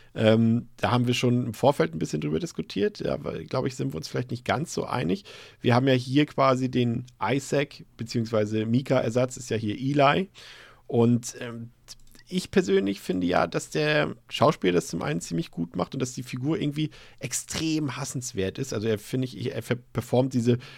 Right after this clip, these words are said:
hassenswerte Anführerfigur der Sekte, äh,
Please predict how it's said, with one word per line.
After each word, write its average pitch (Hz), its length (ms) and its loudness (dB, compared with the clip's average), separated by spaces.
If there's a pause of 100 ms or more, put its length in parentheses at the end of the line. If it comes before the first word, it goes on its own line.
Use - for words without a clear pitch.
(160)
hassenswerte 127 800 0
Anführerfigur 151 1040 0
der 143 100 -2
Sekte, 151 480 -2 (360)
äh, - 120 -6